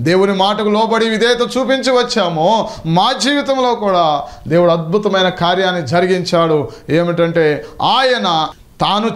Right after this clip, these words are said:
చెప్పిన రీతిగానే ఆయన ఇచ్చిన వాగ్దానము చొప్పున చక్కటి సంతానాన్ని, ఇద్దరు సంతానాలు ఇచ్చాడు. ముందుగా పాపనిచ్చాడు, ఆ తర్వాత దేవుడు బాబును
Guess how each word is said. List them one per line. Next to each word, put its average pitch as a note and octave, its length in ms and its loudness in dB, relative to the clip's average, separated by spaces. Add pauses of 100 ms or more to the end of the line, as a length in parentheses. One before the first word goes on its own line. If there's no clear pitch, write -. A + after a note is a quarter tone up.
చెప్పిన B3+ 280 -2
రీతిగానే F3+ 800 -2 (160)
ఆయన B3 200 0
ఇచ్చిన C4+ 240 -2
వాగ్దానము C4 680 0 (100)
చొప్పున C#3 540 -4 (360)
చక్కటి D#3+ 460 0
సంతానాన్ని, D#3 600 -2
ఇద్దరు D3 340 -2
సంతానాలు D3+ 540 -2
ఇచ్చాడు. C#3+ 280 0
ముందుగా D3+ 560 0 (320)
పాపనిచ్చాడు, G#3+ 600 0
ఆ F#3+ 60 2
తర్వాత F#3 580 0
దేవుడు E3 260 2
బాబును D3+ 640 -2